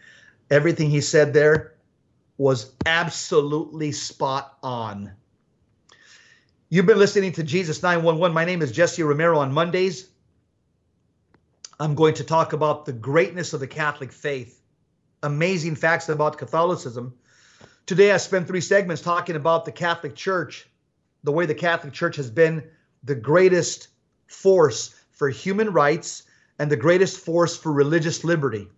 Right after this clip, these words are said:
in the last two thousand years. In fact, once again, the Catholic Church gave us everything good in Western civilization comes from the Catholic Church. Why? 'Cause God used the Catholic Church in a very powerful way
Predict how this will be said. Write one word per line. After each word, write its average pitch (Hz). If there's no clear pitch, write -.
in 143
the 139
last 143
two 151
thousand 131
years. 139
In 135
fact, 180
once 156
again, 170
the 143
Catholic 165
Church 147
gave 180
us 135
everything 226
good 208
in 170
Western 208
civilization 175
comes 170
from 151
the 147
Catholic 156
Church. 185
Why? 170
'Cause 139
God 165
used 160
the 156
Catholic 156
Church 160
in 143
a 135
very 143
powerful 143
way 135